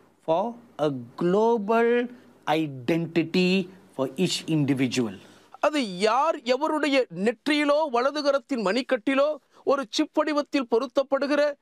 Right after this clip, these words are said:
Speaker 2: ஒரு கடவுள் சொல்லாகவோ சங்கேத மொழியாகவோ எண்மையில் அடையாளமாகவோ ஒவ்வொரு தனிநபருடைய அடையாளத்தை குறியிடுகிறதாகவே காணப்படும்.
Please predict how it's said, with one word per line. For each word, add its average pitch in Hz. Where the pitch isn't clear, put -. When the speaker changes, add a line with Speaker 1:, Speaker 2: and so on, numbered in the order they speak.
Speaker 2:
ஒரு 220
கடவுள் 269
சொல்லாகவோ 254
சங்கேத 262
மொழியாகவோ 262
எண்மையில் 277
அடையாளமாகவோ 220
ஒவ்வொரு 339
தனிநபருடைய 311
அடையாளத்தை 320
குறியிடுகிறதாகவே 269
காணப்படும். 196